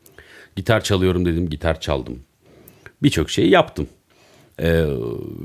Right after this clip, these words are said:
yazdırmayla bilmem neyle ilgili benim ailemi de tanıyorsun. Çünkü senin ailene göre biraz daha rahat. Yani açıkçası o konuda hiç şeyim olmadı. Hmm, ne istersem oldu. Bu maddi olarak değil bu arada. Yani mad-, ne istersem alındılar,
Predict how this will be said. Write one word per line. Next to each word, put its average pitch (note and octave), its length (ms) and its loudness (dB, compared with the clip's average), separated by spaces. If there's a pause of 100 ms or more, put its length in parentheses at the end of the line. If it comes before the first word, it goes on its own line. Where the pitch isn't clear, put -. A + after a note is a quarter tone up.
(140)
yazdırmayla G#2 800 2
bilmem G2+ 360 2
neyle G2 220 2
ilgili G2+ 220 -2
benim G#2+ 160 2
ailemi G#2+ 300 2
de F#2+ 100 0
tanıyorsun. D2 520 -4
Çünkü - 600 -16
senin A2+ 160 2
ailene F2+ 360 2
göre A#2+ 180 2
biraz F#2+ 220 4
daha A2 180 4 (220)
rahat. F2 360 0 (340)
Yani G#2+ 180 -12
açıkçası - 440 -14
o - 40 -20
konuda A1 200 -8
hiç D2+ 160 -8
şeyim F2 240 0
olmadı. D#2 340 0 (640)
Hmm, F#2 460 -4
ne D3 80 10
istersem D3 540 4
oldu. G#2+ 360 2
Bu B2 80 6
maddi B2 400 4
olarak A#2 380 2
değil F2 180 0
bu B1+ 120 -4
arada. G#1 220 -8
Yani C2+ 160 -6
mad-, F#2 260 0
ne G2+ 140 0
istersem G#2+ 540 2
alındılar, G#2 480 0